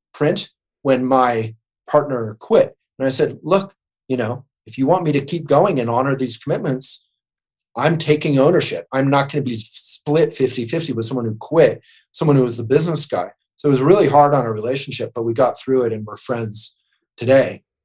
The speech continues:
But I was like, "I'll walk away. Like, I've lost my life savings on this, which were not much, and I'll just start my own thing. I don't need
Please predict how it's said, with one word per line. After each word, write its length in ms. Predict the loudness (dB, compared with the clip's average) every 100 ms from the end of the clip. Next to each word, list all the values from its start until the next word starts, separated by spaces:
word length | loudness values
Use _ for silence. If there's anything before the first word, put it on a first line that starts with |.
| _ _ 0
But 100 | 4
I 80 | 6
was 100 | 6
like, 140 | 6
"I'll 180 | 6 6
walk 280 | 6 4 2
away. 360 | 2 2 2 -2
Like, 220 | -6 0
I've 220 | 4 4
lost 340 | 4 4 4 0
my 140 | -4
life 240 | -2 -4 -6
savings 460 | -10 -12 -12 -10
on 180 | -10 -6
this, 180 | -8 -8
which 160 | -12 -10
were 80 |
not 160 | -10 -10 -10
much, 300 | -10 -10 -14 _ _ _ _ _ _ _ _
and 120 | -2
I'll 120 | 2 2
just 180 | 0 2
start 200 | 2 4
my 140 | 2
own 140 | 0
thing. 200 | -4 -8
I 100 | -6
don't 160 | -4 0
need 360 | 0 0 -4